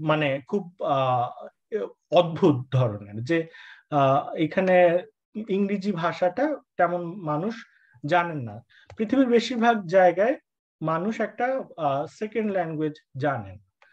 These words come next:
আমাদের ক্ষেত্রে যেটা হয়েছে বা শেখেন, আহ, আমাদের ক্ষেত্রে যেটা হয়েছে যে second language বলে আমরা ইংরেজিটা শিখি, কিন্তু আমরা খুব সফলভাবে করতে পারি না। যার ফলে বাংলাদেশি ইংরেজি সাহিত্যের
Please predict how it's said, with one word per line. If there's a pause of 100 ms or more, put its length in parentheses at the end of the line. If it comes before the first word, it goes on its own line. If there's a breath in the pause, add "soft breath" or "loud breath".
(200 soft breath)
আমাদের
ক্ষেত্রে
যেটা
হয়েছে (500 soft breath)
বা
শেখেন,
আহ,
আমাদের
ক্ষেত্রে
যেটা
হয়েছে
যে
second
language (140)
বলে
আমরা
ইংরেজিটা (340 loud breath)
শিখি,
কিন্তু
আমরা (280 loud breath)
খুব
সফলভাবে
করতে
পারি
না। (680 loud breath)
যার (100)
ফলে
বাংলাদেশি
ইংরেজি
সাহিত্যের